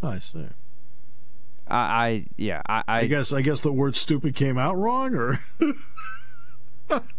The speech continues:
Speaker 2: We can go with that, sure.
Speaker 1: Sure. I, I completely misunderstood what you meant by stupid.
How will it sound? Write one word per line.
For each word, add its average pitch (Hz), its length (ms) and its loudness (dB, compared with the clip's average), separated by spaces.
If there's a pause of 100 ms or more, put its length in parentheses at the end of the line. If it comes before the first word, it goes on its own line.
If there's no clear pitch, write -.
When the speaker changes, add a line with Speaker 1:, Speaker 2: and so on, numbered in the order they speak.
(100)
Speaker 2:
We 214 80 4
can 214 100 0
go 175 160 2
with 131 120 0
that, 143 260 2
sure. 185 320 2 (1900)
Speaker 1:
Sure. 339 460 0 (400)
I, 226 120 0 (220)
I 302 120 0
completely 302 520 2
misunderstood 269 760 2
what 202 180 0
you 180 100 2
meant 190 240 0
by 165 140 2
stupid. 226 560 0